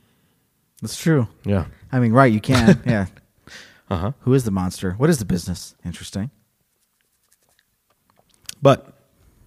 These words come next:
Speaker 2: yeah, uh, people claim to have seen 'em multiple times, especially the ones with boats and fishing camps.
Speaker 1: Okay.
Speaker 2: Uh, people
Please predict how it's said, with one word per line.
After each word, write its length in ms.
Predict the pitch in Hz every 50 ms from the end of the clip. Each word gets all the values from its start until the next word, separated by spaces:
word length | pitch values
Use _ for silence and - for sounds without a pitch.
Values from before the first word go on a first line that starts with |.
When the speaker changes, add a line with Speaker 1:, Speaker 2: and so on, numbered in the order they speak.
| _ _ _ _ _ _ _ _ _ _ _ _ _ _ _ _ _ _ _ _ - - _ _ _ _ _ _
Speaker 2:
yeah, 160 | - 165 120 - - - -
uh, 260 | 123 117 110 104 101
people 300 | 90 - 143 123 123 110 104 - -
claim 220 | - - 95 95 98
to 40 | 98
have 80 | 92 -
seen 160 | - 101 98
'em 60 | 101 98
multiple 300 | 87 95 98 - 107 110
times, 400 | - - 101 98 95 92 92 -
especially 400 | - - - 139 135 - - 147
the 80 | 107 92
ones 200 | 95 98 95 87
with 300 | 95 90 - - - - _ _ _ _ _ _ _ _ _ _ _ _ _ _ _ _ -
boats 380 | - 95 - 113 117 117 - -
and 340 | 101 - 95 87 80 - - - - _ -
fishing 320 | - 113 104 - 107 120
camps. 400 | - - 104 107 107 - - - _ _ _ _ - -
Speaker 1:
Okay. 260 | - - 98 90 98 139 - _ _ _ _ _ _ _ _ _ _ _ _ _ _ _ _ -
Speaker 2:
Uh, 420 | 143 131 131 127 131 127 123 123 127 - - _ _ _ _ _ _ _ _ _ _ _ _ _ _ _ _ _ _ _ _ _ _ _ _ _ _ _ _ _ _ _ _ _ - -
people 420 | 135 143 139 143 151 139 135 127